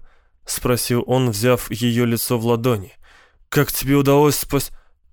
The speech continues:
Волна облегчения снова прокатилась по нему. Он едва не упал от избытка чувств и крепко прижал Эмму к себе. Затем поднял, перенес на диван,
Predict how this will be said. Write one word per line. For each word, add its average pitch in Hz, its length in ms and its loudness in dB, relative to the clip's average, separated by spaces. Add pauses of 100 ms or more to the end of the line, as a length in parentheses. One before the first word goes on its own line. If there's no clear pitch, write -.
(320)
Волна 139 460 4
облегчения 147 720 2
снова 147 340 2
прокатилась 131 640 0
по - 120 -6
нему. 113 400 -4 (420)
Он 147 200 4
едва 143 440 4
не 147 120 2
упал 143 320 2
от 131 100 0
избытка 135 420 0
чувств - 500 -4
и 131 80 0
крепко 139 380 0
прижал 131 420 0
Эмму 139 280 2
к - 60 -8
себе. 127 480 -2 (420)
Затем 143 600 2
поднял, 147 540 2
перенес 139 480 2
на 147 100 2
диван, 135 440 0